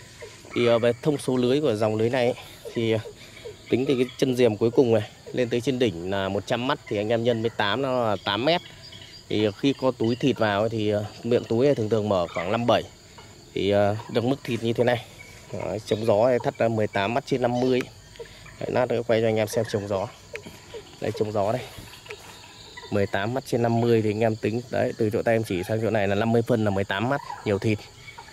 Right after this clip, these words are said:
Nhôi cọc, à, anh em mua lưới bên cơ sở nhà em là hoàn thiện hết rồi này. Đó.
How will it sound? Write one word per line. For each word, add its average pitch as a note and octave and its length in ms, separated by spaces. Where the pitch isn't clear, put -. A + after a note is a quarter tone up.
Nhôi C3 160
cọc, A#2+ 240
à, G#2+ 120
anh A2+ 140
em B2 140
mua B2 120
lưới A#2 220
bên C3 120
cơ B2+ 100
sở A2 200
nhà F#2 100
em G#2+ 120
là G#2 60
hoàn G2+ 160
thiện A#2 160
hết B2+ 140
rồi G#2 120
này. G2 120
Đó. F2 280